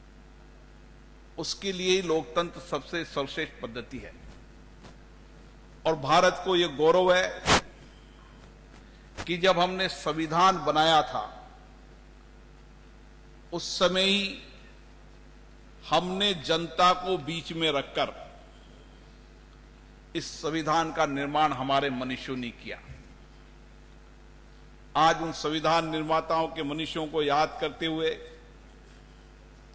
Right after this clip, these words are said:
हम ये कह सकते हैं कि दुनिया के अंदर सबसे सशक्त और मजबूत लोकतंत्र है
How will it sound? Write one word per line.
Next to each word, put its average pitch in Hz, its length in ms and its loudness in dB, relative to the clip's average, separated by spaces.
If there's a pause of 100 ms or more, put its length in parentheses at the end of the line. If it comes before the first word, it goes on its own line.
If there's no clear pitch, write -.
(640)
हम 170 160 0
ये 170 80 2
कह 170 240 2
सकते 175 340 -2
हैं 156 540 -2 (1500)
कि 147 80 -8
दुनिया 175 580 2
के 185 160 0
अंदर 165 640 0 (1300)
सबसे - 600 -4
सशक्त 160 680 -2
और 160 160 0
मजबूत 139 580 -2
लोकतंत्र 147 600 -2
है 135 380 -6